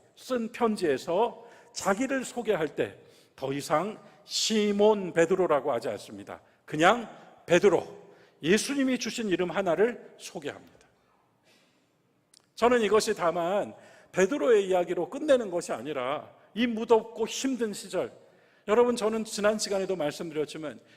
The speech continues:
교회가 소금 같은 말을 해야지 꿀 같은 말을 해서는 안 된다고요. 귀에 듣기 좋은 말만 하고 있어서는 안 된다고요. 그건 막연하고 이상적인 거라고요. 왜냐하면 세상 사는 일이 너무 힘들기 때문에 그런 힘든 삶을 사는 이들에게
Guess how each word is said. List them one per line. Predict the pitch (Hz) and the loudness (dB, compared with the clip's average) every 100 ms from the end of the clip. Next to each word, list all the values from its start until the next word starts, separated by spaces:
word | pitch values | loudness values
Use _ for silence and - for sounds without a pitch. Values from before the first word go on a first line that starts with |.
| _ | _
교회가 | - 247 262 202 196 151 101 - _ _ | -4 -2 -2 -2 -2 -4 -8 -20 _ _
소금 | - 311 294 311 | -4 -2 0 0
같은 | 254 247 240 | 0 -2 -4
말을 | 220 208 196 185 | -2 0 -2 -2
해야지 | 165 151 190 147 - - _ | -4 -4 -6 -6 -8 -20 _
꿀 | 302 302 | -4 0
같은 | 269 269 247 | 0 0 -2
말을 | 220 208 196 | -2 -2 -4
해서는 | 190 190 180 | -6 -6 -6
안 | 131 | -6
된다고요. | 143 147 123 113 113 - - _ | -6 -6 -8 -10 -14 -20 -20 _
귀에 | - 269 302 | 0 0 0
듣기 | 240 247 254 | -2 -6 -4
좋은 | 214 220 | -2 -2
말만 | 208 196 190 | -2 -2 -2
하고 | 180 190 | -4 -4
있어서는 | 170 175 165 165 | -6 -6 -8 -8
안 | 131 | -6
된다고요. | 160 147 127 120 117 - - _ | -6 -6 -6 -8 -12 -18 -20 _
그건 | - 294 285 | -6 -4 2
막연하고 | 240 226 254 240 240 | 0 2 0 0 -2
이상적인 | 196 220 220 196 175 170 | -4 -4 -2 -4 -4 -6
거라고요. | 143 135 123 123 120 | -4 -4 -6 -10 -10
왜냐하면 | - 185 247 247 214 - - - | -2 2 2 0 -4 -8 -20 -14
세상 | - 254 269 294 | -6 -2 0 0
사는 | 247 269 262 | 0 0 0
일이 | 240 233 | -4 -4
너무 | 214 208 | -6 -6
힘들기 | 214 240 226 185 | -6 -6 -6 -8
때문에 | 185 156 127 107 - _ _ - _ | -6 -6 -6 -14 -18 _ _ -20 _
그런 | - 294 285 | 0 2 2
힘든 | 294 294 277 | 0 -2 -2
삶을 | 233 240 233 | -2 -2 -2
사는 | 240 226 220 233 | -2 0 0 -2
이들에게 | 202 202 180 202 147 | -2 -2 0 -2 -4